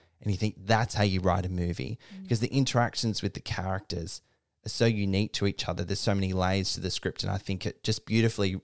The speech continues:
Speaker 1: revels in itself over the life of the film.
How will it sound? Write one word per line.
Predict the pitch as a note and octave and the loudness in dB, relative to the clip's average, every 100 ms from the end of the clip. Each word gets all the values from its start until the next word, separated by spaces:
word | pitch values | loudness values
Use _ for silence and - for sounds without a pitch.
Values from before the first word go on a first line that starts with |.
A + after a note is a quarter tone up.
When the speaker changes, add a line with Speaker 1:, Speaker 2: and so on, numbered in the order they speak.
| _ | _
Speaker 1:
revels | A2+ G#2+ G#2 A2 G2+ | 0 4 4 4 4
in | G2+ | 2
itself | F#2+ - - F2+ - - - | -2 -4 -6 -4 -6 -10 -4
over | F#2 F2+ | -2 -2
the | - E2 - | 0 -2 -2
life | F2+ F2+ - | -2 -2 -2
of | - | -8
the | - | -10
film. | - F2+ F#2+ | -6 -4 -4